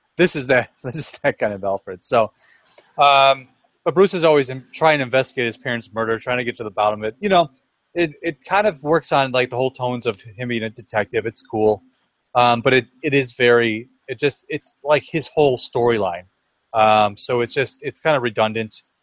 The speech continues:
Uh, he gets so far and then gets backtracked, and then he goes again, like, finds out new stuff. So it's, it's kind of like a, um,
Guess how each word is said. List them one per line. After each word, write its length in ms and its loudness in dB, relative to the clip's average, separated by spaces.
Uh, 340 4
he 180 -4
gets 300 0
so 180 2
far 440 6
and 120 0
then 240 -2
gets 160 -4
backtracked, 720 2
and 80 -10
then 40 -4
he 80 -6
goes 220 -2
again, 720 0
like, 120 -8
finds 280 -2
out 120 0
new 180 -8
stuff. 300 -2
So 140 -2
it's, 260 -2
it's 240 -4
kind 220 2
of 40 2
like 140 2
a, 220 4
um, 480 2